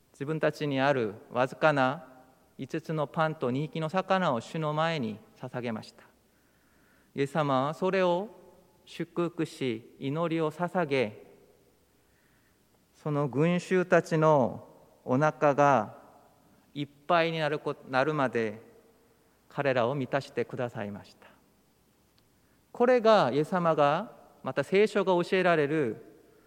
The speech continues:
私たちのキリスト者の日々の糧のための生き方であります。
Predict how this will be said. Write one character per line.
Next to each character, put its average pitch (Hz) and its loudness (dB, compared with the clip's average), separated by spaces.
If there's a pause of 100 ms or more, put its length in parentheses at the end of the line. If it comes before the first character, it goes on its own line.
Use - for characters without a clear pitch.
(460)
私 147 -6
た 160 -2
ち - -8
の 147 -2 (600)
キ - -4
リ 208 0
ス - -20
ト 214 2
者 196 4
の 110 0 (1600)
日 175 -10
々 165 -4
の 160 -2
糧 - -4
の 165 -4
た 170 -4
め 160 -4
の 135 -2
生 123 -8
き 135 -18
方 123 -6
で 151 -8
あ 156 -8
り 117 -14
ま - -20
す。 - -20